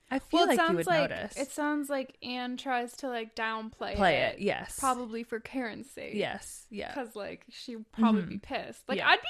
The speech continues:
Speaker 2: so pissed if all of a sudden you were super flirty with Marty. You would never do it.
Speaker 1: <laughs>
Speaker 2: But you know what I mean?
Speaker 1: Yeah,
Speaker 2: Like, I'd be
Speaker 1: yeah.
Speaker 2: like, "Are you fucking kidding me right
Speaker 1: Yeah,
Speaker 2: now?" <laughs>
Speaker 1: yeah.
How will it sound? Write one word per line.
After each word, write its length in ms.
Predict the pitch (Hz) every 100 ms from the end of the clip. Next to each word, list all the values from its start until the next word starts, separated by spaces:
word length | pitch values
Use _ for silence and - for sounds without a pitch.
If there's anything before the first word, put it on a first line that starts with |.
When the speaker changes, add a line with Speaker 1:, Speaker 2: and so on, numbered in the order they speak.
| -
Speaker 2:
so 260 | - 339 330
pissed 320 | 330 311 302
if 80 | 262
all 120 | 240
of 60 | 240
a 20 |
sudden 240 | 269 240
you 80 | 233
were 80 | 254
super 380 | 269 254 254 262
flirty 380 | - 214 220 226
with 160 | 220
Marty. 480 | 214 214 202 - - - _ _ _ - _
You 120 | 262 320
would 120 | 247
never 480 | 240 226 254 226 208
do 240 | 214 247
it. 300 | 131 247 247 -
Speaker 1:
<laughs> 60 |
Speaker 2:
But 80 | 339
you 80 | 359
know 80 | 440
what 240 | 494 480
I 40 | 311
mean? 220 | 294 370 539
Speaker 1:
Yeah, 300 | 254 220 165
Speaker 2:
Like, 80 | 208
I'd 160 | 311
be 80 | 330
Speaker 1:
yeah. 200 | 349 185
Speaker 2:
like, 100 | 202
"Are 120 | 277 359
you 140 | 440 -
fucking 240 | 605 554
kidding 260 | - - 254
me 100 | 381
right 100 | 480
Speaker 1:
Yeah, 140 | - - 679 740 440
Speaker 2:
now?" 60 | -
<laughs> 20 |
Speaker 1:
yeah. 340 | 233 165 196